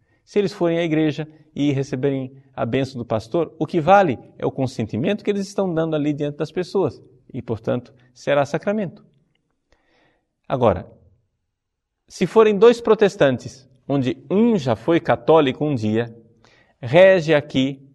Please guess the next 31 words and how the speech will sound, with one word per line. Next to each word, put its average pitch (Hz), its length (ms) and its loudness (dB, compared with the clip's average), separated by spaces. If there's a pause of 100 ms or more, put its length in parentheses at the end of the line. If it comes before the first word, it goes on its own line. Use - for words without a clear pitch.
em 147 140 -2
matéria 139 480 2
matrimonial, 139 800 0
o 143 60 -4
princípio 131 720 -6 (360)
de 120 300 -4 (480)
semel 139 560 2
católicos, 127 760 0
semper 131 480 -4
católicos. 90 800 -6 (260)
Ou - 80 -6
seja, 104 360 0 (180)
uma 143 160 4
vez 214 200 4
que 247 60 -2
essa 170 160 0
pessoa 139 280 0
foi 196 180 0
católica, 165 580 0 (180)
ela 147 140 2
será 147 280 2
católica 151 600 0
para 127 360 0
sempre. - 540 -6 (460)
E 143 100 -4
sendo 220 320 2
católica 170 480 0
para 156 240 2
sempre, - 520 -6
o 208 140 4
casamento 143 720 -2